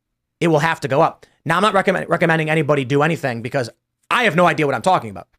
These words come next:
All I can say is I bought a bunch of Bitcoin when it was at thirteen hundred bucks 'cause I was sick and tired of being like, "I missed the train, I missed the train, I missed the train." How could I have been at Bitcoin when it was seventy cents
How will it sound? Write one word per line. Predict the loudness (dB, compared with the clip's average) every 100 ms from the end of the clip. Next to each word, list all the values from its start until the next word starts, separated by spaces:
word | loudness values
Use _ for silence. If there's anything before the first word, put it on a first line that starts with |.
| _
All | 2 4 6
I | 4
can | 2 0
say | 0 0
is | 0 -4 -8 _ _ -6
I | -2
bought | 2 2
a | 2
bunch | 2 0
of | 0
Bitcoin | 0 2 0 2
when | 0
it | 0
was | 0
at | 2
thirteen | 2 0 0
hundred | 0 -2 0
bucks | 0 0 -2 -6 -12 -20 -2
'cause | 2
I | 2
was | 2 0
sick | 0
and | 0 0
tired | 0 2
of | 0
being | 0 0
like, | -2
"I | -2
missed | -4 -4
the | -2
train, | 0 2
I | 0
missed | -4 -6
the | -4
train, | 2 2
I | 2
missed | -2 -2
the | -2
train." | 0 0 -2 -16 -6
How | 2 2
could | 4 2
I | 4
have | 2
been | 2
at | 2
Bitcoin | 2 0 2 2 0 0
when | 2
it | 4
was | 2
seventy | 4 2 2 2
cents | 2 0 0